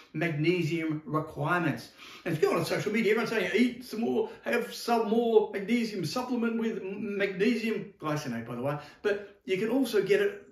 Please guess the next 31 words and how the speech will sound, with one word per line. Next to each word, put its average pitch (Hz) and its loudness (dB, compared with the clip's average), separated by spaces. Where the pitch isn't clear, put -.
through 165 2
your 151 2
cashew 247 -2
nuts. 143 -4
Very, 262 0
very 196 4
rich. 165 -2
They 311 0
got 165 2
copper, 185 4
zinc, 202 2
iron, 190 -2
potassium, 190 -6
selenium, 180 0
which 151 -4
is 139 -6
the 139 0
anti-cancer, 190 -2
uh, 175 -8
uh, 165 0
mineral. 226 2
And 214 -2
of 220 -4
course, - 2
calcium 180 2
down 151 2
the 202 0
bottom 240 4
there. 117 2
And 208 -2
the, 208 2